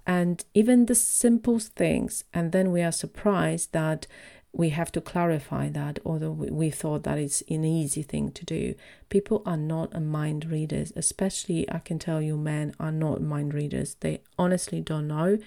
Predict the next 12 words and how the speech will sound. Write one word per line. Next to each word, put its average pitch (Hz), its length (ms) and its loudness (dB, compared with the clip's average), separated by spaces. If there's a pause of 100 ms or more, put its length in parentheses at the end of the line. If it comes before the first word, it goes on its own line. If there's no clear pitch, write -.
(420)
If - 100 -14
you 160 60 0
don't 170 280 0
tell 170 220 0
them, 220 320 4
don't 156 280 0
ask 170 320 -2
them, 208 300 4
don't 165 260 -2
communicate, 165 800 -2
they 160 100 0
won't, 151 420 -4